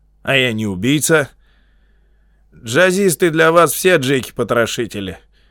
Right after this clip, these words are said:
То годами донимали Птаху, а теперь за меня взялись». Птаха — Чарльз Паркер, тысяча девятьсот двадцатый, тысяча девятьсот пятьдесят пятый. По прозвищу Птаха.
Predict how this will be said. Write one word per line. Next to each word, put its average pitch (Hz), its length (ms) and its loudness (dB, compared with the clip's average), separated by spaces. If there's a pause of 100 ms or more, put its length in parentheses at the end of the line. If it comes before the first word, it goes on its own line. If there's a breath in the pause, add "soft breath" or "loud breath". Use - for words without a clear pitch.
(380)
То 202 240 2
годами 127 480 2
донимали 113 580 -2
Птаху, 160 920 6
а 131 120 -10
теперь 131 360 0
за 117 120 -4
меня 110 420 -2
взялись». 104 640 -6 (800)
Птаха — 139 520 -6 (300)
Чарльз 127 460 -2
Паркер, 98 580 -4 (260)
тысяча 113 360 -8
девятьсот 101 400 -8
двадцатый, 127 560 -6
тысяча 131 460 -12
девятьсот 104 400 -8
пятьдесят 95 420 -12
пятый. 90 400 -12 (400 soft breath)
По 165 80 -4
прозвищу 135 500 -6
Птаха. - 500 -10